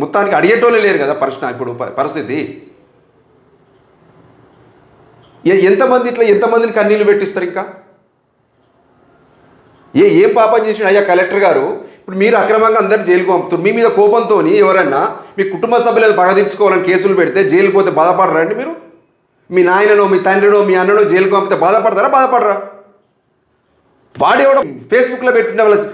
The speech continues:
వాళ్ళ చు-, కుటుంబంలో అలా ఇంటి పేరు ఒక్కటి ఉంటే పెడితే అంటే ఎట్లా? మా ఒక్కనికే ఉందా ఇది? ఈ రాష్ట్రంలో మొత్తం,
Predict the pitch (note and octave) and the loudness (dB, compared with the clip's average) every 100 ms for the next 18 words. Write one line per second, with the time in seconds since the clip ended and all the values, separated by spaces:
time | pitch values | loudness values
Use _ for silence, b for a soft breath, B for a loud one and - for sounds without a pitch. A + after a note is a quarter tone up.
0 | - F3+ F3+ F3+ E3+ D3+ E3 G3+ A#3+ A#3 | -8 -4 -2 0 2 2 -2 -2 0 0
1 | G#3 G3+ G#3+ F3 C#3 D3+ E3 A#3+ B3+ A#3+ | 2 2 2 2 -2 -4 -6 -2 0 2
2 | A3+ G3 G3+ F3+ E3 F3+ D#3 D3 G3 - | 0 -2 -2 -2 -2 -4 -4 -4 -6 -8
3 | - - _ _ _ _ _ _ _ _ | -14 -20 _ _ _ _ _ _ _ _
4 | _ _ _ _ _ _ _ _ G#3 G#3 | _ _ _ _ _ _ _ _ 0 2
5 | G#3 B3 B3 A3 E3+ B3+ B3+ G#3 G3+ G3 | 2 2 2 2 2 0 -2 -4 -4 -2
6 | F#3 G3+ G3+ A#3 A3 G#3 A#3 | 0 0 0 -2 -2 -2 -4